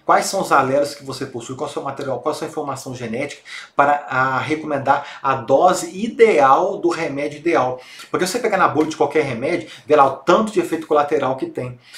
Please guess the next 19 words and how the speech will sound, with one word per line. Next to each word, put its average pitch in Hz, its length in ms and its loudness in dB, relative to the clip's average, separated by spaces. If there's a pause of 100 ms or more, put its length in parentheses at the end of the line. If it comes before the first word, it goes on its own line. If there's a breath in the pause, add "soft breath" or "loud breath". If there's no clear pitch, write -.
(140)
Então 156 180 4
a 165 40 0
farmacogenética 156 840 0 (200 loud breath)
é 123 80 -2
um 139 100 2
ramo 147 240 -2
legal 143 420 0
porque - 460 -6 (180 loud breath)
ela 127 240 2
vai 147 180 2
fazer 156 200 0
um 175 60 -4
sequenciamento 165 800 -6
seu 160 400 -4 (180 loud breath)
e 135 80 -4
vai 143 80 0
falar 160 140 2
assim, - 160 -6
"Olha, 127 280 4